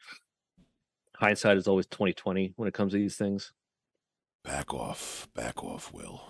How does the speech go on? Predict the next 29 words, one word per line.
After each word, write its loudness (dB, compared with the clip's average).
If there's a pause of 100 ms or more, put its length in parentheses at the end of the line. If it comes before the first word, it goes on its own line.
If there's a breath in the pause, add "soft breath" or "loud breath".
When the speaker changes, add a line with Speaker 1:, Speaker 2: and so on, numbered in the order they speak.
(460 loud breath)
Speaker 2:
back -14
off. -20
Always -2
with -4
the -8
drum -4
triggers, -6
always 4
with 0
the, -6
always 4
with 2
the 2
samples, 4 (500 loud breath)
Speaker 1:
Quant-, 6
Speaker 2:
always 2
with 4
Speaker 1:
quantization, 2
things -2
like 2
Speaker 2:
uh, -2
Speaker 1:
that. 2
Speaker 2:
always, 4
always 4
hating. 2
Always, 4
uh, -4
this 2
guy. 6